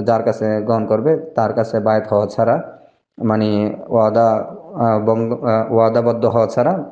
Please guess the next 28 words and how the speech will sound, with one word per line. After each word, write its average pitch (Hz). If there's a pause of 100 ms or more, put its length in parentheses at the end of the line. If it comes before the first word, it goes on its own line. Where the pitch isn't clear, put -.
(200)
দুনিয়ার 120
কোনো 123
সংগঠন 117
বা 107
আমির, 120 (600)
আহ, 107
নেতা, 110 (100)
যে, 123 (100)
যে 131
কারোর 147
হাতে 123
বায়াত 113
দেওয়া, 117
আহ, 135
জায়েজ 104
নেই, 107
এটা 101
বেদাত 104
বলে 104
গণ্য 101
হবে। 104 (460)
সুতরাং 156
একমাত্র, 123
আহ, 107
রাষ্ট্রপ্রধানের 123
হাতেই, 123 (460)
আহ, 107
বায়াত 107